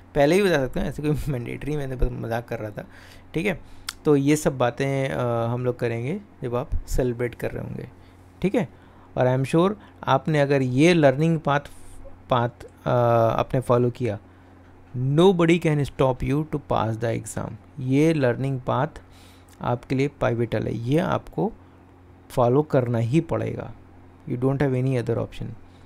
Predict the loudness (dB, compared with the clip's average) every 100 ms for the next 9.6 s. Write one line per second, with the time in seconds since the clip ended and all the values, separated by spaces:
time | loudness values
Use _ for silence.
0 | -20 -20 -20 -20 -20 -4 0 4 4 2
1 | 0 -2 -4 -8 -10 -12 -14 -14 -14 -14
2 | -12 -6 -4 -2 0 0 2 2 4 4
3 | 2 4 6 8 8 6 4 0 -4 -2
4 | 0 2 2 2 0 2 0 -2 -4 -4
5 | -6 -10 -20 -20 -20 -8 -2 0 2 4
6 | 4 4 0 -2 -4 -4 -4 -4 -2 -2
7 | -2 -4 -4 -2 -2 -2 -4 -6 -20 -20
8 | -20 -20 -10 -4 -2 0 0 0 -2 -2
9 | -2 -2 -2 -2 -2